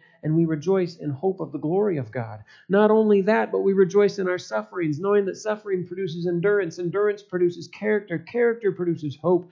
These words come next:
and hope does not put us to shame because God's love has been poured into our hearts through the Holy Spirit who has been given to us.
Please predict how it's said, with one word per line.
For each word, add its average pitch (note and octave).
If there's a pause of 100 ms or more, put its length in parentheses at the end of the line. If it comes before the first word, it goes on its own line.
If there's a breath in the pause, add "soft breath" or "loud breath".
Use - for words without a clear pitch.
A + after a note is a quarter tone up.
(220 loud breath)
and C3+
hope G3
does D#3+
not E3+
put F3+
us E3+
to D#3+
shame F3
because D3+
God's E3
love D#3+
has C#3+
been C#3
poured D3+
into G3+
our G3+
hearts D3+ (300 soft breath)
through C3
the B2+
Holy C#3+
Spirit C3 (200 soft breath)
who B2+
has A#2+
been A#2
given A#2+ (340)
to D3
us. -